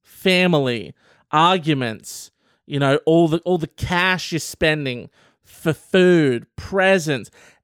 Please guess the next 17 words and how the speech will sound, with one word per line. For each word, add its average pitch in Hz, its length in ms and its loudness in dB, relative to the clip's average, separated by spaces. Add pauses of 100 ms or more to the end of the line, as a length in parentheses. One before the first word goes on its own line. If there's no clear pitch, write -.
(240)
everything 302 840 -2
that's 233 200 -2
involved 175 800 0
with, 147 400 -4
with, 151 420 -2 (520)
you 180 120 0
know, 156 120 2
the 135 80 0
stresses 185 520 -2
of 139 140 -12
Christmas. - 760 -6 (880)
Remember 269 560 0
to 277 160 0
pregame 220 1080 -2
practicing 202 960 -2
by 185 260 4
yourself, 160 1040 -2